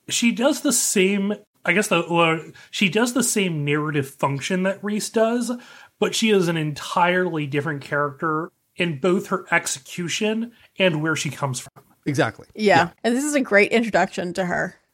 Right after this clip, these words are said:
Speaker 1: Oh, yeah.
Speaker 3: 'Cause it's, I, I like that the episode is so focused on her, too.
Speaker 1: Mm-hmm.
Speaker 3: That,
Speaker 2: Yeah.
Speaker 3: um, you know, it's not, it's, it's such a different framing from what we usually have, because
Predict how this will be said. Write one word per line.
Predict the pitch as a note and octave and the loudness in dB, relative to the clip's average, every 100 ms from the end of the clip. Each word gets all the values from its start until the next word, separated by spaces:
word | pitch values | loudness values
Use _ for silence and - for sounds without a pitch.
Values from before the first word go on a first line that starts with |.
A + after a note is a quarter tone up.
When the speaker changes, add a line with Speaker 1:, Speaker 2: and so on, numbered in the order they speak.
| - | 2
Speaker 1:
Oh, | A#3 A3 | 4 6
yeah. | G#3+ D3+ - _ _ _ _ _ _ _ - _ | 4 2 -2 _ _ _ _ _ _ _ -20 _
Speaker 3:
'Cause | A#3 G#3 G3+ - | 4 4 2 -2
it's, | G#3+ - - - | 0 0 -2 2
I, | A3+ A3+ | 4 6
I | A#3+ A#3+ | 8 6
like | A3+ A#3 B3 | 8 4 2
that | E4+ | -2
the | G#3 | 0
episode | G#3+ G#3+ G3+ G3+ | 2 2 2 0
is | F#3+ | 0
so | - F#3+ | 0 -2
focused | F3+ G3 F3 F#3 F#3 F3+ | 0 -2 -2 -2 -2 -2
on | E3+ | -4
her, | G3 F#3 | -4 -6
too. | - G3 C3 G2+ - - | -4 -2 -2 -6 -12 -10
Speaker 1:
Mm-hmm. | E3 C#3 B2+ | -6 -6 2
Speaker 3:
That, | F#3 E3+ - | 4 6 4
Speaker 2:
Yeah. | B2 - - | 2 0 2
Speaker 3:
um, | G3+ F3+ E3+ E3+ D#3+ - G#3 - _ _ _ _ | 2 4 0 -2 -6 -10 -14 -18 _ _ _ _
you | G#3 G3 | 0 0
know, | F3 - _ _ | 0 -8 _ _
it's | - G#3+ - | 0 0 4
not, | A3+ A3+ - - | 6 4 2 0
it's, | A3 G#3+ - - | 0 2 0 0
it's | A3 | 2
such | B3+ C4 | 2 2
a | |
different | A#3 A3+ G#3+ G#3 | 0 0 0 -2
framing | - G3+ F3+ E3 F#3 | 0 0 2 -2 -4
from | F#3 | -4
what | F3 | -4
we | F3 | -2
usually | E3+ E3+ G3 F#3 | -2 -2 -2 -2
have, | A3+ C3+ C3 - | 0 0 0 -4
because | G#3+ G#3 F#3+ F#3 F3 - | -6 0 2 2 0 -4